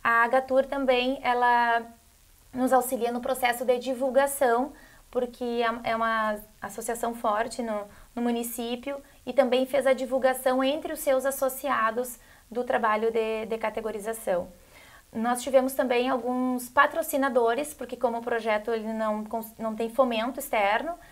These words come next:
ah, alguns patrocinadores, empresas privadas, nos auxiliaram, então, ah, uniformização da equipe, nós fizemos um workshop pros empresários,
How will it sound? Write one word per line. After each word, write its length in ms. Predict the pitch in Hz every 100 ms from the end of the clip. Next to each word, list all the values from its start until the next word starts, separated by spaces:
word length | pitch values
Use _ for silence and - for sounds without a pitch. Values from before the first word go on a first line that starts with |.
| - - -
ah, 160 | - 233
alguns 280 | 233 262 262
patrocinadores, 800 | 269 269 269 262 254 247 254 240
empresas 400 | 233 220 214 -
privadas, 600 | 262 254 226 233 240 254
nos 160 | 254
auxiliaram, 720 | 247 240 277 254 233 220 226 240
então, 420 | 233 226 208 226 - - -
ah, 420 | 220 226 220 220 214 - -
uniformização 720 | 269 285 277 269 277 277 254
da 80 |
equipe, 880 | 285 285 262 254 262 262 247 247 240
nós 180 | 233 233
fizemos 320 | 233 240 233
um 80 | 240
workshop 920 | 233 226 - - 254 233 233 226 226 226
pros 220 | - 226
empresários, 1040 | 220 214 240 240 226 233 226 220 220 220